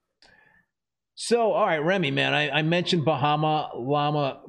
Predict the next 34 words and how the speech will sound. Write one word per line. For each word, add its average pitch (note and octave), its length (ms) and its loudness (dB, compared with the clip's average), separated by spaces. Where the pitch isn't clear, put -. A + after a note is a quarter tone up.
Coral, D3+ 420 0
your, C#3+ 380 0
uh, C3+ 380 2
which C#3+ 220 -4
is B2+ 120 0
your D3 160 0
YouTube C#3+ 540 0
channel C#3+ 640 -2
and C3+ 400 -4
Instagram C3 880 -2
feed. G#2+ 520 -2
So C#3 540 -2
the C3+ 60 -2
last F3 200 -2
time F3+ 100 0
I D#3+ 60 2
had D#3+ 100 -2
you D#3 120 0
on D3+ 200 0
was A#2+ 100 -2
back C3+ 320 -4
in A#2+ 80 -4
March C3 400 -4
of - 220 -16
two D3+ 180 -6
thousand C3 460 -4
and A2+ 260 -8
twenty-one. A#2+ 480 -4
That A2 80 -4
was G#2 140 -10
two - 220 -8
and D3+ 80 -4
a B2 40 -6
half C3+ 200 -8